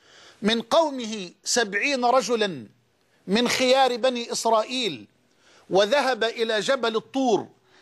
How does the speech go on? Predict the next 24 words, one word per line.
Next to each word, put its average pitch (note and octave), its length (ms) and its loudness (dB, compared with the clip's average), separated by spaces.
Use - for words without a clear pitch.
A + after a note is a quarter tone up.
لميقات A#3 720 0
ربه A3+ 480 -2
سبحانه B3 640 0
وتعالى، A3 720 0
وكلم A#3+ 720 0
موسى C4+ 320 -2
ربه A#3 560 0
جل A3 260 -2
وعلا، G#3+ 480 2
وكلمه A#3+ 840 0
ربه A3+ 460 0
سبحانه B3 600 -2
وتعالى. G#3+ 680 2
قال G3+ 240 2
عز F#3 280 -2
وجل: G3+ 520 0
"وكلم G#3 680 -2
الله G3 460 0
موسى G#3+ 380 -2
تكليما". C#4+ 600 0
أقول A#3+ 500 -2
في G3+ 180 -6
هذه C#4+ 400 0
اللحظات C4 720 0